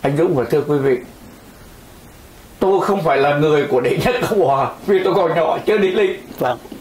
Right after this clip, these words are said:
Speaker 1: <clears throat> Tôi cũng phải là người có ân huệ, nhận một cái ân huệ gì lớn. Nhưng mà từ đó thì tôi nghĩ, nghĩ rằng tất cả cái biến động đó, những hỗn loạn đó, những cái va chạm đó, nó ở trong một cái mức độ nào đó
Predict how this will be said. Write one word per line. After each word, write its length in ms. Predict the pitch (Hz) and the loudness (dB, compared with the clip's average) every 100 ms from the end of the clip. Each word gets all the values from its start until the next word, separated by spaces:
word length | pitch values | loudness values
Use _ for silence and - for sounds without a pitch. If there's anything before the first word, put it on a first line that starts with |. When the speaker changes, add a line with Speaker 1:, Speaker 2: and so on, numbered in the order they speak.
| - | -2
Speaker 1:
<clears throat> 240 | 311 196 120 - - | 0 0 -2 -10 -2
Tôi 160 | 208 214 | 0 0
cũng 180 | 220 | 0
phải 120 | 202 220 | 0 2
là 100 | 160 | 2
người 180 | 156 156 | 0 2
có 80 | 170 | 0
ân 320 | - 208 196 | 2 0 0
huệ, 320 | 190 170 - - - - - - | 2 2 0 -6 -14 -16 -10 -2
nhận 280 | 180 180 156 | 0 0 -2
một 100 | 147 | 0
cái 80 | - | 0
ân 140 | 202 | 2
huệ 160 | 180 160 | 2 2
gì 160 | 147 | 2
lớn. 360 | 147 160 202 240 - - - - - - - - | 2 2 0 -2 -10 -20 -20 -20 -20 -20 -18 -2
Nhưng 220 | 180 214 | 0 2
mà 80 | 180 170 | 2 2
từ 180 | 170 160 | 2 2
đó 260 | 147 - - | 2 0 0
thì 100 | 165 | -2
tôi 240 | 165 185 | 2 2
nghĩ, 200 | 170 185 175 | 2 0 0
nghĩ 160 | 220 | 2
rằng 200 | 175 156 120 - - - - - | 2 0 -6 -14 -20 -20 -10 -2
tất 280 | 240 240 - | -2 -2 -4
cả 240 | 131 113 | -2 0
cái 100 | 190 | 0
biến 280 | 175 180 196 | 2 2 2
động 220 | 196 147 | 0 0
đó, 240 | 151 185 202 - - - | 0 0 -2 -10 -12 -4
những 160 | 220 | -2
hỗn 240 | 196 240 277 | 2 2 2
loạn 300 | 226 196 180 | 0 0 0
đó, 360 | 185 247 - - - - | 2 0 -2 -8 -18 -4
những 300 | 180 240 240 | 0 0 0
cái 180 | 233 262 | 0 0
va 220 | 208 226 - | 0 0 0
chạm 260 | - - 190 | 0 0 2
đó, 320 | 214 262 - - - - - - | 2 0 -4 -12 -20 -20 -20 -4
nó 140 | 196 247 | 0 2
ở 300 | 165 156 - | 2 0 0
trong 180 | 185 170 | 0 0
một 120 | 127 | 0
cái 100 | 202 | 0
mức 240 | 202 247 208 | 0 0 0
độ 220 | 180 160 | 0 2
nào 160 | 147 131 | 0 0
đó 240 | - 165 | 2 0